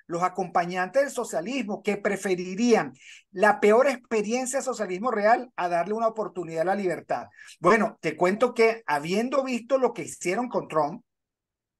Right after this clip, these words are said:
este, ahora viene la segunda batalla, ahora,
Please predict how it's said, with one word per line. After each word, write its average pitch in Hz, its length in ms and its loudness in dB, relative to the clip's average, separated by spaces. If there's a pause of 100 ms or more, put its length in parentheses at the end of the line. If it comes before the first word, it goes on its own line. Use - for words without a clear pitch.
(440)
este, 170 400 -6
ahora 165 320 6
viene 240 300 0
la 233 160 4
segunda 180 480 0
batalla, 180 680 2
ahora, 156 400 -6